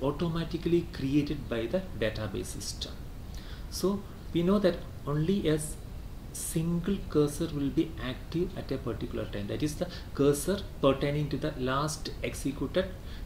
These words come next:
statement only will be active at a particular time. So here, in order to get the attributes, we'll be using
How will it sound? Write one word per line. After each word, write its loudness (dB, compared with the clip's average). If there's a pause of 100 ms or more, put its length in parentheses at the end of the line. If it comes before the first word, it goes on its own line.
statement 0
only 2
will 2
be -2 (120)
active -2
at -6
a -2
particular -6 (100)
time. -4 (360)
So 8
here, 6 (220)
in 4
order 4
to 2
get 4
the -2
attributes, 2
we'll 6
be 6
using 4